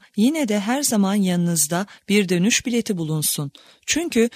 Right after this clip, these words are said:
size karşı olan ilgisini aniden yitirmesi beklenmedik bir şey değildir. Koç, yalnız bir gezgindir ve hep öyle kalır. Özgürlüğünü her şeyden çok sever.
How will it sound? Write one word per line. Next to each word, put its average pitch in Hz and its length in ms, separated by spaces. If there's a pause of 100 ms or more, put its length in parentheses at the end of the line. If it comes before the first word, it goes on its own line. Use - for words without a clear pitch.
size 202 300
karşı 262 400
olan 220 220
ilgisini 214 500
aniden 220 500
yitirmesi 185 640
beklenmedik 214 720
bir 185 120
şey 185 280
değildir. 139 560 (1200)
Koç, - 440
yalnız 226 520
bir 269 140
gezgindir 226 800
ve 240 100
hep 277 240
öyle 170 280
kalır. 147 420 (300)
Özgürlüğünü 240 640
her 294 200
şeyden 226 420
çok 185 240
sever. 147 480